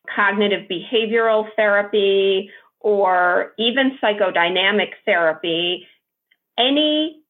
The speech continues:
implementation has to be based in research,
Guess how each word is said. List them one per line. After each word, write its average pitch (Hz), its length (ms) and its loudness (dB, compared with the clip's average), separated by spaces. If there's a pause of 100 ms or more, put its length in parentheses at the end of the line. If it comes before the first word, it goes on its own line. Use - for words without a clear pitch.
implementation 220 1300 0 (140)
has 220 320 -2 (140)
to 254 80 0
be 208 180 0
based 202 420 0
in 254 160 2
research, 208 600 0